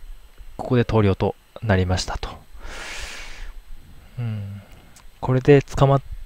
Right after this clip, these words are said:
てますね。うん、大体、大体というか。うん。うんと、まあ、こうやるとこうやって、これき-、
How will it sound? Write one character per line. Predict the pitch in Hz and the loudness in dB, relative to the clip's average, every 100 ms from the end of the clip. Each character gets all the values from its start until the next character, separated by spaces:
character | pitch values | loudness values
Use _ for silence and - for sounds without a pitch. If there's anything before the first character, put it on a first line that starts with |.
| - - | -12 6
て | 143 139 | 8 8
ま | 143 | 6
す | 143 117 | 4 4
ね。 | 120 131 117 - - - | 6 6 4 -6 -14 -8
う | 120 | -2
ん、 | 117 110 101 104 107 | 0 0 -2 -6 -6
大 | - 104 104 | 0 0 2
体、 | 104 104 98 - - - - - | 4 4 0 -8 -20 -20 -8 0
大 | 110 | 2
体 | 107 107 | 4 4
と | - | 4
い | 92 | 0
う | 92 | 0
か。 | 98 87 - - - - - - - - - | -2 -4 -8 -16 -18 -18 -16 -14 -14 -12 -8
う | 120 | -4
ん。 | 107 104 101 101 104 - - - - - - - - - - - - - - - - - - - 113 | -2 -2 -4 -6 -8 -12 -18 -18 -16 -14 -12 -14 -16 -16 -16 -16 -16 -16 -16 -18 -20 -20 -20 -14 -10
う | |
ん | 107 101 | -8 -6
と、 | 107 101 | -2 0
ま | 107 110 - - - - - - - | 4 4 2 -6 -14 -14 -14 -14 -14
あ、 | 156 - - - | -14 -4 -2 6
こ | 156 | 8
う | |
や | 156 | 8
る | |
と | 156 | 6
こ | - 139 | 4 6
う | 131 | 8
や | 120 | 8
っ | |
て、 | - - 113 107 - - - - - | 6 4 6 6 2 -6 -4 -4 -4
こ | - 113 | 0 2
れ | - | 2
き-、 | - | -4